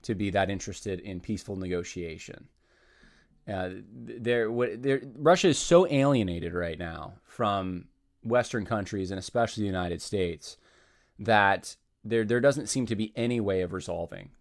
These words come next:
the impassable, uh, conflict that, that, that is emerging. And it's, it's not something to, to bite your nails over. I'm not bringing it up for that purpose, but it's just something to know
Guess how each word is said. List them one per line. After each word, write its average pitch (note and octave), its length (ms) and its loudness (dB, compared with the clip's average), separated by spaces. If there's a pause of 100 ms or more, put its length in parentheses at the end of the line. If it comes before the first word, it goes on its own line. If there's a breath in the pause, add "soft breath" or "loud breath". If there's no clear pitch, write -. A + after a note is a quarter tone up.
the F2 400 -6 (120)
impassable, A2 880 -2 (1200 soft breath)
uh, F2+ 260 -4
conflict G#2+ 840 -4 (560)
that, G2 440 2 (320)
that, G2+ 240 -6
that F#2 440 -2 (540)
is A2 140 0
emerging. F#2 500 2
And G2 320 0 (1700 soft breath)
it's, - 460 2
it's A#2 160 0
not D3 200 6
something D3 260 2
to, A2 160 4
to G2 200 -4
bite G2+ 280 4
your F#2+ 100 -6
nails B2 420 2
over. F#2 240 2
I'm G2 60 2
not G#2+ 200 4
bringing A2 220 2
it F#2+ 80 2
up G#2 120 2
for G2 100 -4
that A2+ 200 4
purpose, F#2+ 460 -4
but A2+ 160 -2
it's A#2 120 -4
just E3 160 -4
something C#3 260 -2
to G2+ 80 0
know G2 560 2